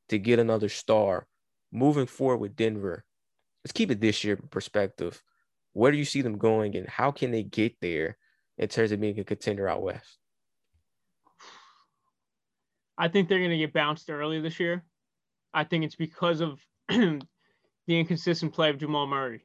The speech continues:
Speaker 2: And if he doesn't become bubble Murray in the playoffs early on, you know, they're, they're screwed. I'll say it like that 'cause it's true. And they're really missing Jeremy Grant this year a lot. I think they should have thrown more money at him because they didn't,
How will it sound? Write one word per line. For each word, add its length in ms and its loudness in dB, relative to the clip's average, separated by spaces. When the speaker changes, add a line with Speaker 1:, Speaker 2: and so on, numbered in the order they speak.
Speaker 2:
And 160 -6
if 100 -12
he 120 2
doesn't 400 2
become 360 -4
bubble 340 4
Murray 380 0
in 80 -8
the 60 -10
playoffs 640 0
early 340 -4
on, 300 -4
you 120 -8
know, 140 -4
they're, 340 -2
they're 180 -4
screwed. 440 -2
I'll 180 -6
say 260 -2
it 60 0
like 180 -2
that 220 -4
'cause 160 -10
it's 160 -18
true. 360 0
And 420 0
they're 140 6
really 280 4
missing 340 2
Jeremy 360 4
Grant 320 -2
this 180 -4
year 140 0
a 60 -2
lot. 320 -4
I 140 -6
think 220 0
they 120 2
should 180 0
have 120 -2
thrown 220 0
more 280 0
money 360 2
at 120 2
him 160 0
because 380 -2
they 120 0
didn't, 300 -2